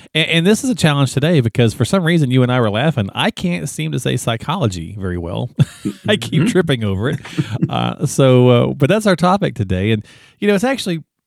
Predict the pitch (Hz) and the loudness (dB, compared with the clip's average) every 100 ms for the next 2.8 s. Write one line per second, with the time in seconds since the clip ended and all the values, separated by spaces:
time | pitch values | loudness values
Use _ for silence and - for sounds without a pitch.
0 | _ 151 143 269 262 131 117 101 - - | _ -6 -4 -2 -2 2 4 2 -2 -20
1 | _ _ _ - 143 143 101 - 120 113 | _ _ _ -4 0 0 0 -2 0 0
2 | 107 - 101 - - 110 104 95 | -2 -6 -10 -8 -10 -6 -6 -8